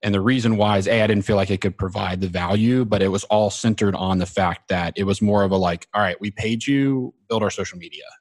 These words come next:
And it's like, but the, the reverse should really happen is, like, how can we get engaged together to build it? Because the immediate question is, I put the work and onus on you in terms of content development and working together, 'cause I'm not in your practice every single day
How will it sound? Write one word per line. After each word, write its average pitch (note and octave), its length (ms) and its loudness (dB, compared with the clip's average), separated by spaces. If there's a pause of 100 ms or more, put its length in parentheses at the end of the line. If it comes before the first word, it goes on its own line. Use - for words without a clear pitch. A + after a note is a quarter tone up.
(140)
And G2+ 80 -18
it's - 120 -16
like, F#2+ 180 -8
but G2+ 180 -10
the, G2 180 -4 (160)
the G2 120 -6
reverse G2+ 360 0
should G#2+ 160 -2
really G2+ 180 2
happen G2 360 -2
is, F#2+ 120 -2
like, F2+ 140 -4
how G#2 320 2
can G2 260 -6
we G2+ 180 -2
get G2 140 -2
engaged F#2 480 -8
together F#2 640 -8 (140)
to - 100 -14
build F#2 340 -10
it? - 60 -18 (160)
Because G2+ 280 -4
the G2+ 100 -4
immediate A#2+ 440 2
question G2+ 440 0
is, F2+ 100 -2
I F2+ 140 0
put G2+ 180 -4
the F#2 100 -6
work F#2 300 -4
and F#2 140 -8
onus F#2 340 -6
on E2+ 220 -10
you F#2 480 -2 (440)
in G2+ 80 -2
terms G2+ 340 -2
of F2 120 -8
content G2 560 -2
development F#2 560 -2
and F2 100 -8
working F#2 280 -6
together, F#2 340 -4
'cause F#2 180 -6
I'm A#2 140 2
not G#2 220 0
in A2 180 2
your F#2+ 100 0
practice F#2 460 -4
every E2+ 220 -8
single E2+ 260 -8
day F2 360 -4